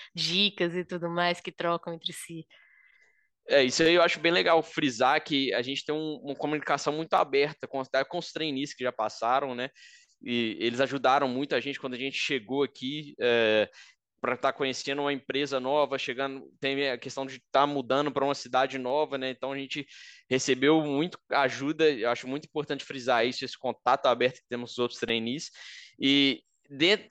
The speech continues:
Speaker 2: a expectativa pra, pra International Assignment é muito grande, né? A gente, desde nossa, a gente entra já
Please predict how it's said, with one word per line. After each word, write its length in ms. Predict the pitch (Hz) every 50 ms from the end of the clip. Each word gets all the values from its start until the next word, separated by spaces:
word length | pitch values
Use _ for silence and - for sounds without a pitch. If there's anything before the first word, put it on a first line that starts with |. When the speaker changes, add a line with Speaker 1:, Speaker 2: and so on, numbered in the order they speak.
| _ -
Speaker 2:
a 80 | 165
expectativa 540 | 160 - - 175 - 208 180 - 196 180 214
pra, 460 | 214 - 208 202 196 196 208 - - - - - - _
pra 300 | - 165 175 170 170 170 170 165
International 520 | 160 139 - 170 160 185 165 - - 175
Assignment 300 | 170 - 175 185 208 226 220
é 60 | 220
muito 240 | 220 226 220 - 233
grande, 420 | 220 247 220 208 190 165 127 123
né? 140 | 123 127 123
A 60 | 127
gente, 300 | 127 135 139 - - - _
desde 460 | 143 156 180 170 160 180 180 135 117 _ _ _
nossa, 320 | 123 135 147 151 - -
a 100 | 131 120
gente 280 | 123 135 147 - - 151
entra 380 | 147 151 165 170 - 180 202 196 - - - - - - - _ _ _
já 500 | - 117 113 131 127 139 151 156 147 143